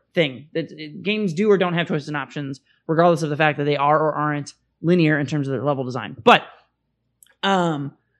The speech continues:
yeah, for you specifically, I would think that. So I would be curious if you played a game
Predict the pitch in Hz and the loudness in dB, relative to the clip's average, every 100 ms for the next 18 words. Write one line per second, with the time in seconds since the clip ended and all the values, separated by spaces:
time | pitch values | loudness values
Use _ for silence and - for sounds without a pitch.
0 | _ _ _ _ _ _ _ _ - 247 | _ _ _ _ _ _ _ _ 4 4
1 | 143 - 233 285 - 226 226 214 185 180 | 4 2 2 2 2 0 2 4 4 2
2 | 226 190 175 175 185 196 208 190 175 - | 0 2 2 2 0 2 0 -2 -6 -6
3 | 294 269 208 175 - 185 180 196 190 170 | -2 0 0 -2 -6 -6 -4 0 0 0
4 | 170 165 160 | -2 -2 -4